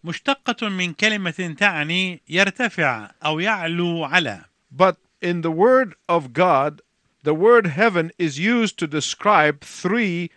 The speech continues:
Speaker 2: very different realms.
Speaker 1: ولكن كلمة سماء في كلمة الله تستخدم لتصف ثلاثة عوالم مختلفة.
Speaker 2: First,
Speaker 1: أولا،
Speaker 2: it is used to refer to the earth's atmosphere.
Speaker 1: تستخدم كلمة سماء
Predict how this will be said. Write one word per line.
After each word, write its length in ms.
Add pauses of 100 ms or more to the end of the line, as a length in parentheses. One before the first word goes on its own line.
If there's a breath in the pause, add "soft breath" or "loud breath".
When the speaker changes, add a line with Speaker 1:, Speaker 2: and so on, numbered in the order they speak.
(160)
Speaker 2:
very 360
different 460
realms. 680
Speaker 1:
ولكن 500
كلمة 580
سماء 580 (200)
في 220
كلمة 480
الله 460 (520 soft breath)
تستخدم 760
لتصف 720
ثلاثة 600
عوالم 680
مختلفة. 600 (180)
Speaker 2:
First, 480 (120)
Speaker 1:
أولا، 560 (220)
Speaker 2:
it 80
is 160
used 300
to 100
refer 380
to 180
the 300
earth's 500
atmosphere. 640 (280)
Speaker 1:
تستخدم 640
كلمة 420 (100)
سماء 520